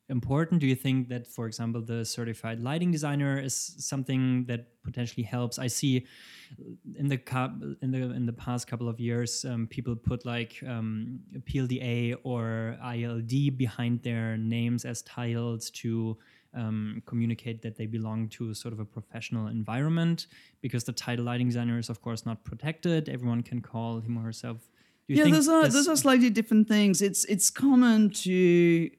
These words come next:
Speaker 2: mention your professional affiliations in your, in your title, but the lighting design certification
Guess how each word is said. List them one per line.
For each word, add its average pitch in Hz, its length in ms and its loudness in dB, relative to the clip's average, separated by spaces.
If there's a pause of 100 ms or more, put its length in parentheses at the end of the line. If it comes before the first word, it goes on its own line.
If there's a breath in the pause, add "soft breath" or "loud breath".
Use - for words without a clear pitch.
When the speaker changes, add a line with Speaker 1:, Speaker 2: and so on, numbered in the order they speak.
Speaker 2:
mention 165 720 2
your 147 460 0
professional 156 460 -2
affiliations 151 1040 2
in 160 200 0
your, 160 480 2
in - 160 -4
your 165 160 0
title, 190 520 0
but 180 260 -2
the 165 580 2 (240)
lighting 170 500 2
design 160 480 0
certification 143 1160 -2